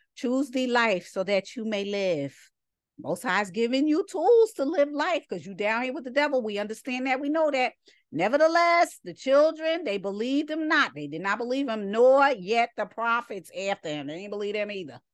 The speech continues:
"No, nor me." You already know they ain't believe the Most High. They don't wanna listen to the Most High. "Oh, no, we don't wanna hear you. You gonna kill us. Oh, no, we want a prophet. Talk to him and he'll talk to us." They killed the prophets. "Oh, no, we want a king."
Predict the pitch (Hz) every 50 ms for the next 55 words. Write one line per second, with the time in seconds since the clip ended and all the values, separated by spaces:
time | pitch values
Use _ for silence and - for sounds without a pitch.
0 | _ _ _ _ _ _ _ _ _ _ _ _ _ _ _ _ _ _ _ _
1 | _ _ _ _ _ - 165 190 214 254 277 294 302 311 311 285 269 285 277 277
2 | 277 277 277 254 277 294 277 240 190 170 147 123 143 160 175 185 196 208 208 202
3 | 208 208 208 202 202 202 202 208 208 202 202 214 220 214 190 202 196 208 208 214
4 | - 262 214 220 220 214 190 202 214 196 - 143 139 156 175 202 214 214 240 240
5 | 247 254 254 269 277 277 277 247 294 254 254 254 254 254 254 269 240 254 269 262
6 | 247 254 269 269 277 285 285 262 262 269 277 285 285 285 277 269 277 294 294 277
7 | 277 277 277 277 285 277 277 285 285 285 269 269 277 285 262 330 359 254 269 262
8 | 269 269 330 294 - _ _ _ _ _ - - 320 294 302 294 285 277 277 277
9 | 277 - - 226 254 277 285 302 302 302 302 302 302 294 285 294 294 294 294 294
10 | 294 294 294 285 277 277 285 285 277 277 277 277 285 285 - 277 294 294 302 370
11 | - 262 247 254 - 285 285 320 311 - 269 277 285 285 277 262 262 277 277 277
12 | 269 262 294 254 240 220 247 - 202 180 190 185 151 160 - _ 165 165 151 -
13 | 269 202 175 - 175 156 202 185 160 143 160 147 180 202 240 277 302 330 330 339
14 | 339 330 320 330 339 339 330 320 320 320 320 320 320 - - 359 320 320 294 262
15 | 220 175